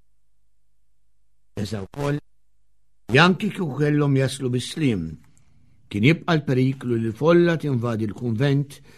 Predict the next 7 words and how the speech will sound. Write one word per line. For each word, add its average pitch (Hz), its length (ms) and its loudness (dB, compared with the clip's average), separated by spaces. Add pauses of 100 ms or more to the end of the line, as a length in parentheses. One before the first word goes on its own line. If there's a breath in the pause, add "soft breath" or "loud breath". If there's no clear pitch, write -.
(180 loud breath)
u 110 140 0
jista' 165 280 0
jmut 135 220 4
xi 143 160 -4
ħadd 143 380 -2
fil-konfużjoni 117 800 -8
tal-folla, 151 640 -4